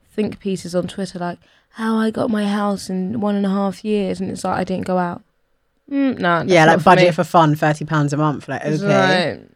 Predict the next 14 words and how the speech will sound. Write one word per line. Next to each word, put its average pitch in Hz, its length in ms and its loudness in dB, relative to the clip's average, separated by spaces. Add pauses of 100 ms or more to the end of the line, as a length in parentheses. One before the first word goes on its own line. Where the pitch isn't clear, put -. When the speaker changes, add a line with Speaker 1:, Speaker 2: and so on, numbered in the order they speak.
(140)
Speaker 1:
mm, 76 640 -14
Speaker 2:
That's 190 180 -2
not 160 140 0
Speaker 1:
in 214 60 2
Speaker 2:
fun. - 80 4
Speaker 1:
this 202 120 4
L 208 220 4
D 196 160 4
N, 226 260 2
I 175 120 0
don't 208 200 -2
think 302 220 -2
so. 226 160 -4
Speaker 2:
Yeah. 165 480 6